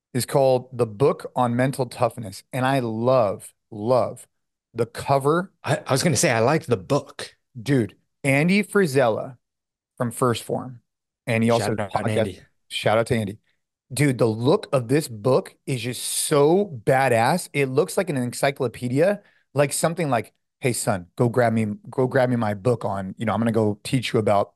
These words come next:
Speaker 1: the world." And you go grab this book. I think he nailed it just the way it looks. Like, I have it right now. I keep it actually right now on our kitchen table as I'm reading it,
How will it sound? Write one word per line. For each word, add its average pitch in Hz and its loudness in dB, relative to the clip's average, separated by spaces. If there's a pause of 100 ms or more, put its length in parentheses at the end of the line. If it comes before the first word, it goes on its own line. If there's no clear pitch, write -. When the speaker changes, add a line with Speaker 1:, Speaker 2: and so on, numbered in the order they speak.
Speaker 1:
the 110 0
world." 107 2 (460)
And 120 2
you 117 2
go 120 4
grab 107 2
this 107 -6
book. 101 -6 (280)
I 139 2
think 151 0
he - 0
nailed 123 4
it 107 0 (160)
just 135 -2
the 143 0
way 135 4
it 110 0
looks. 120 0
Like, 120 -4
I 117 2
have 131 2
it 143 0
right 117 2
now. 117 0 (520)
I 127 0
keep 139 0
it 123 4
actually 110 0
right 113 0
now 113 2
on 104 -2
our 101 -4
kitchen 123 -6
table 117 -2 (240)
as 117 0
I'm 110 0
reading 120 -2
it, 202 -2